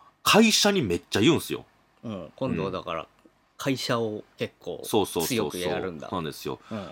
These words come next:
Speaker 1: 「トリプルエーからトリプルビー級、私のラップは常に的に命中」とか。
Speaker 2: うん。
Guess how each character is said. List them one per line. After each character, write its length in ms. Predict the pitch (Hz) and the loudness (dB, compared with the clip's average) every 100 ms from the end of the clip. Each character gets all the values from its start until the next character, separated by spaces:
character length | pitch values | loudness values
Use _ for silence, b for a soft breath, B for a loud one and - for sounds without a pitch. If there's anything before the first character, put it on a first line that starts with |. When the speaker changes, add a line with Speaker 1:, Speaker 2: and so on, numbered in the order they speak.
| - | 2
Speaker 1:
「ト 100 | 131 | 6
リ 140 | 147 | 6
プ 160 | 147 147 | 6 6
ル 160 | 139 135 | 6 8
エ 180 | 139 117 | 6 6
ー 40 | |
か 100 | 92 | 4
ら 120 | 82 | 2
ト 120 | - | 4
リ 120 | 107 - | 2 4
プ 100 | 101 | 4
ル 120 | 82 | 4
ビ 200 | 92 90 | 2 0
ー 60 | |
級、 260 | - 90 87 - | 0 0 0 0
私 340 | 107 127 - | 2 2 4
の 120 | 127 | 6
ラ 80 | 123 | 8
ッ 60 | 120 | 6
プ 140 | - | 4
は 120 | 117 107 | 4 4
常 140 | 127 | 2
に 100 | 95 | 2
的 180 | 78 - | 2 0
に 120 | 85 | -2
命 200 | 78 78 | 0 -2
中」 300 | - - 76 - | 0 0 -2 -4
と 80 | - | -8
か。 260 | 65 - - | -8 -6 -4
Speaker 2:
う 80 | 180 | -2
ん。 240 | 107 | -2